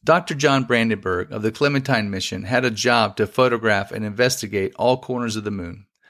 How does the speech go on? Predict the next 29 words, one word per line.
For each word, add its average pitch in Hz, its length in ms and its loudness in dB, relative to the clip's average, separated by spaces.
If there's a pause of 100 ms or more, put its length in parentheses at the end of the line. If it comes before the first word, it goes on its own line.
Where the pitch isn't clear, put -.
(200)
He 143 140 -4
saw 139 260 4
photos 139 420 2
from 123 160 0
the 113 80 0
Apollo 123 380 0
missions 98 400 -6
of 101 120 -2
what 107 200 0
looked 165 260 0
like 110 280 0
military 123 560 2
installations, 95 720 -6 (280)
and 117 160 0
he 156 120 2
is 147 140 2
a 123 60 4
firm 139 340 0
believer 110 520 0 (300)
that 113 160 2
there 123 160 6
is 113 120 2
an 110 120 0
alien 131 400 2
presence 107 520 -2
in 110 160 -4
our 101 140 0
solar 113 320 2
system 98 520 -4